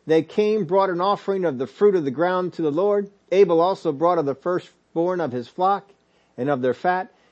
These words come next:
And the Lord respected Abel and his offering, but he did not respect Cain and his offering. And Cain was very angry, and his countenance fell." Now Cain decided to bring something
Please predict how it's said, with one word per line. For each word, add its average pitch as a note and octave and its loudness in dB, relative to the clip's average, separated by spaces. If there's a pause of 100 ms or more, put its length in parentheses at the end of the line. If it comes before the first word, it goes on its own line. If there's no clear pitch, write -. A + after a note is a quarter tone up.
(200)
And C#3 -4
the C#3 0
Lord F#3 2
respected E3 -4
Abel F3+ 2 (480)
and B2 -8
his E3 2
offering, D3 0 (720)
but C3+ -2
he D#3 2
did G3 4
not F3+ -2
respect E3 -4
Cain F3 -2
and E3 -4
his E3+ 0
offering. D#3+ -2 (240)
And C#3+ -4
Cain F#3+ -4
was E3+ 0
very G#3 4
angry, F3+ 0 (1080)
and D3+ -2
his C#3+ -2
countenance E3 -6 (300)
fell." B2+ -2 (1500)
Now E3 -2
Cain G#3 4
decided G#3 2
to E3 -2
bring G#3+ 4
something F3+ -2